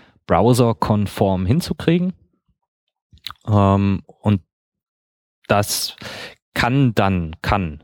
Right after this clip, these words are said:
in, äh, Produktion genutzt werden. Üb-,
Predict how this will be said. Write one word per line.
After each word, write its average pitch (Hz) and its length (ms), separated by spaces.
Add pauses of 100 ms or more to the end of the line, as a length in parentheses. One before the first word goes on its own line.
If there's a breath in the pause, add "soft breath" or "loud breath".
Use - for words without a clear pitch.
in, 95 300
äh, 92 220
Produktion 90 760 (240)
genutzt 82 400
werden. - 240 (500)
Üb-, 117 300